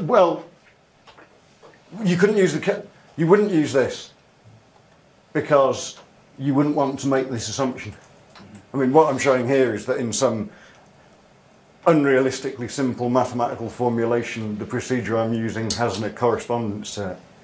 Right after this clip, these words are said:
But you wouldn't, you would, this wouldn't be an appropriate model because of the assumption that these aren't time varying,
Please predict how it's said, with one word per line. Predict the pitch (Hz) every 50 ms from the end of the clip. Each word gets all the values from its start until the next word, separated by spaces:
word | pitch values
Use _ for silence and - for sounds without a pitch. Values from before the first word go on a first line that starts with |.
| - - - - -
But | 139 139 - 131
you | 131 143
wouldn't, | 151 131 123 120 160 -
you | 165 147 135
would, | 135 151 151 151 120
this | 151 143 -
wouldn't | 135 120 131 135 -
be | 131 120
an | 117
appropriate | 107 - 131 123 113 - 120 117 -
model | 123 127 123 110 117 110 - - -
because | 127 - - 127 117 104 87 - - - - - - - - - - -
of | 123 101
the | 117 117
assumption | 110 - - 127 123 120 - - 113
that | 107 107 -
these | 123 120 117 110
aren't | 113 110 107 107
time | - 123 120 113 107
varying, | 110 107 107 101 101 98 98